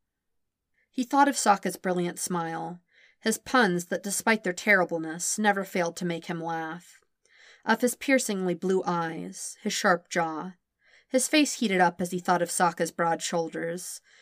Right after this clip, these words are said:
that he was just starting to grow into, of Sokka helping him through his heat and never taking advantage of him, of how Sokka was there to comfort him and listen to him in his hour of distress.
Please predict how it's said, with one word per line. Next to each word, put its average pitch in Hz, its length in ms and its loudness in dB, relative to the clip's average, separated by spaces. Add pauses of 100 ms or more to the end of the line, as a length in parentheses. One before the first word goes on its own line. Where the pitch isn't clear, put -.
(120)
that 226 120 -2
he 233 80 2
was 226 140 4
just - 280 0
starting 175 380 2
to 175 100 -8
grow 170 240 -2
into, 170 600 -8 (680)
of 220 100 -8
Sokka 254 340 4
helping 202 320 4
him 175 160 -2
through 175 180 -4
his 170 180 -4
heat 170 360 -8 (260)
and 220 160 2
never 226 220 4
taking 185 340 -4
advantage 175 520 -4
of 165 140 -4
him, 170 380 -10 (480)
of 208 120 -4
how 226 100 2
Sokka 240 380 2
was 202 140 -2
there 185 200 2
to 180 120 -4
comfort 180 400 -4
him 170 240 -8
and 170 160 -6
listen 196 260 -4
to 180 80 -6
him 170 260 -6
in 170 80 -6
his 175 160 -4
hour 175 320 0
of 165 100 -6
distress. - 800 -4